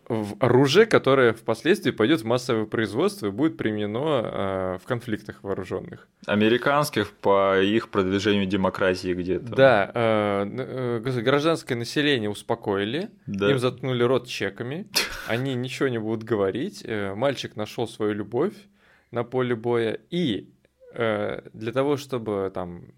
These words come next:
Speaker 1: ты или я в детстве, когда смотрели этот фильм, не чувствовали вот этот вот горький привкус от концовки,
Speaker 2: Мгм.
Speaker 1: на самом деле в самом конце происходит очень милая сцена.
Speaker 2: <laughs>
Speaker 1: Типа, если бы, э, с-, фильм закончился, знаешь, вот хардкатом и в титры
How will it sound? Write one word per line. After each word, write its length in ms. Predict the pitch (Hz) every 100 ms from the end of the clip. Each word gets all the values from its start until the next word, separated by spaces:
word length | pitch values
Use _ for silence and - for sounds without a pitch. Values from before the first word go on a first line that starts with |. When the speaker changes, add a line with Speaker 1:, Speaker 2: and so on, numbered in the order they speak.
| _
Speaker 1:
ты 120 | 147
или 600 | 160 151 143 135 - 101
я 300 | 104 110 131 113
в 60 |
детстве, 360 | 95 117 120 120
когда 140 | 98
смотрели 460 | 101 110 107 107 101
этот 140 | 95
фильм, 200 | 101 120 107
не 80 |
чувствовали 420 | 110 143 131 104 98
вот 140 | 101
этот 140 | 107
вот 140 | 104 107
горький 380 | 110 127 123 -
привкус 480 | - 120 - -
от 80 | 101
концовки, 640 | - 110 - 226 - - - -
Speaker 2:
Мгм. 260 | 107 101 101
Speaker 1:
на 60 |
самом 300 | - 143 127
деле 240 | 139 226 147
в 60 |
самом 380 | - 190 202 139
конце 340 | 135 131 - -
происходит 680 | - 131 127 185 190 139 123
очень 340 | 147 151 110 101
милая 420 | 110 151 131 101
сцена. 580 | 101 - 113 120 95 - _
Speaker 2:
<laughs> 1400 | - - - - - - - - - - 143 - - -
Speaker 1:
Типа, 200 | - 151 123
если 300 | 151 175 147
бы, 120 | 131
э, 640 | 131 123 - 113 110 104
с-, 180 | 104 -
фильм 200 | 165 143
закончился, 580 | 113 113 139 127 104 101
знаешь, 240 | 107 147
вот 100 | 101
хардкатом 640 | - 110 - 123 127 110 98
и 160 | 98 104
в 120 | -
титры 400 | - 131 -